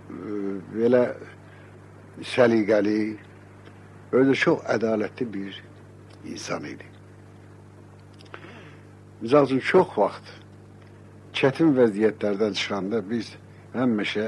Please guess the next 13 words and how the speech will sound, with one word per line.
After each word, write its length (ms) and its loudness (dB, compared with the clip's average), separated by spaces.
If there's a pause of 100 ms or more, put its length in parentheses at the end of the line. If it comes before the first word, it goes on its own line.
(160)
Əşrəfə 400 -4 (760)
müraciət 560 -4
edərdik. 500 -12 (1300)
Çox 260 4
ədalətli 680 0
insan 400 -6
idi 380 -2 (720)
və, 220 4 (120)
e, 300 -4 (340)
həyatda 460 4
da 160 4
ad 140 2
çəkməmişdi. 680 -4